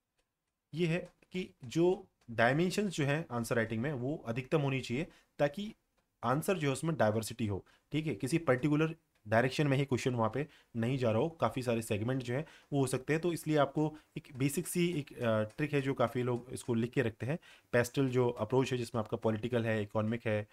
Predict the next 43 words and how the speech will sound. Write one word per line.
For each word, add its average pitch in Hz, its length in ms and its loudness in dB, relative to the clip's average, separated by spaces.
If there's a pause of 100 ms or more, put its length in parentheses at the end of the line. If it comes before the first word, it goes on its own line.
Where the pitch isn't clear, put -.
(240)
सोशल 135 340 2
है 123 340 2 (140)
और 104 140 0
टेक्नोलॉजी 117 480 0
का 120 60 2
यूज़ 113 320 2
है, 110 160 -2 (320)
लॉ 117 300 6
या 123 80 4
लीगल 120 440 2 (180)
जो 104 280 0
उसकी - 240 -6
डायमेंशन 113 440 2
है 117 160 0 (260)
और - 100 2
एनवायरमेंटल 117 520 2
डायमेंशन। 101 420 -2
तो - 140 -10
ऐसी 185 440 -2
अप्रोच 156 440 -2
जो 139 80 -2
है 143 100 0
आप 139 200 -2 (260)
पेपर 131 240 0
पर 143 120 0
सबसे 135 260 -4
पहले 123 220 2
लिख 123 180 0
सकते - 300 -4
हैं, 139 180 -6 (380)
जो 107 180 0
आपको 120 340 0
इस, - 260 -10
अ, 101 300 -2
शुरू 123 220 -2
में 127 100 -2
स्टार्ट 113 240 0
में 117 140 -2
टाइम 113 160 2
मिलता 113 220 0
है 120 80 0
वहाँ 107 200 0
पे, 160 180 -4